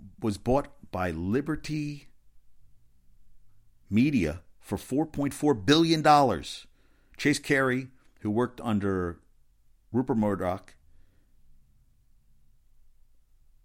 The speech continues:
and then he worked at DirecTV, he is gonna try to Americanize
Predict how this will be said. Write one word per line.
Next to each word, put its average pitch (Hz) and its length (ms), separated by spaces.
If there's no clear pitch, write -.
and 92 140
then 120 80
he 117 60
worked 104 240
at 82 60
DirecTV, 87 640
he 135 220
is 127 100
gonna 117 160
try 110 180
to 90 160
Americanize 90 880